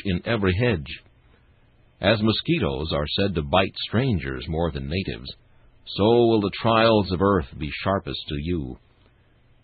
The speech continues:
Lastly, look within thee, into thine own heart, and observe what is there. Sin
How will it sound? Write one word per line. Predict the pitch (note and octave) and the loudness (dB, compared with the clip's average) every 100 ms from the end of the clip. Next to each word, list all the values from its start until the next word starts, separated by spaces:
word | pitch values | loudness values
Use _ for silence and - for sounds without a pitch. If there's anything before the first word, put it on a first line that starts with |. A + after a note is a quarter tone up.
| _ | _
Lastly, | - A2 A#2 - C#2+ C#2 C#2+ _ _ _ _ _ - | 2 4 2 -4 -8 -8 -12 _ _ _ _ _ -2
look | B2 - - | -2 -2 -6
within | G2 F2 E2 F2+ | -2 0 0 0
thee, | C2 A#1+ C2 _ _ - _ | -4 -10 -14 _ _ -20 _
into | C3 D3+ C#3+ | 0 2 2
thine | B2 A#2+ G#2 | 2 2 2
own | G#2+ | 2
heart, | G2+ F#2+ E2+ C2+ _ _ _ - | 0 0 -2 -4 _ _ _ -8
and | - G2+ | -4 0
observe | F#2+ F2 G2+ B2 D2+ C2 | -2 0 0 2 0 -2
what | D#2 D2+ | -4 -4
is | C#2 | -4
there. | D#2+ F#2 B1 A#1 _ _ _ _ _ _ _ _ _ - G#2 | -2 -2 -4 -10 _ _ _ _ _ _ _ _ _ -8 2
Sin | A2 E2 C2+ | 2 2 -4